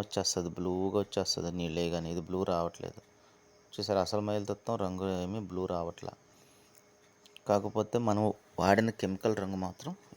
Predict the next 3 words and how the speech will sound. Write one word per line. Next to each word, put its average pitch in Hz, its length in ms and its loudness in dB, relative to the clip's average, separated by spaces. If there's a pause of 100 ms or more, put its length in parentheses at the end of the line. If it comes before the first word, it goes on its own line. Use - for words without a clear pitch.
(120)
ఎల్లోగా 92 380 6
వస్తుంది. - 320 -8 (3500)
పసుపు - 260 2